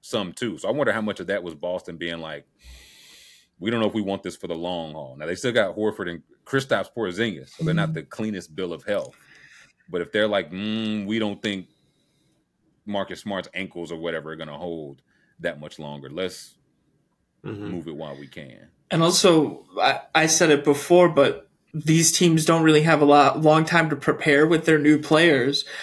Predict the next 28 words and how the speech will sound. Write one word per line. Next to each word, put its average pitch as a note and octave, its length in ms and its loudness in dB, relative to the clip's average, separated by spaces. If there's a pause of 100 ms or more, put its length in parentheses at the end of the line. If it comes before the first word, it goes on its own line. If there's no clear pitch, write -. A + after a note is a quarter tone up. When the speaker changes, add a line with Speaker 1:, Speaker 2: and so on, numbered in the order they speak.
(260)
Speaker 2:
But D#3+ 140 4
the E3 80 2
Celtics, A3 580 4
they, D#3+ 220 2
they F3 160 4
kinda G#3 280 2
do F3+ 180 -2
get G3+ 140 2
the G3+ 80 4
blessing. D#3+ 420 2
This E3 220 4
is G3+ 120 4
their G#3 120 6
first F3 360 2
full E3 200 4
offseason D#3 460 4
with D3 200 2
Mazzulla. D3 640 4 (280)
Last D#3 360 4
offseason, D#3+ 1000 4 (140)
they D#3 100 6
lost D#3 800 2 (160)
Udoka. D3+ 580 4
They C#3+ 140 2
had D3+ 220 0
that D#3 240 4
whole D#3 180 4
thing. D#3 360 2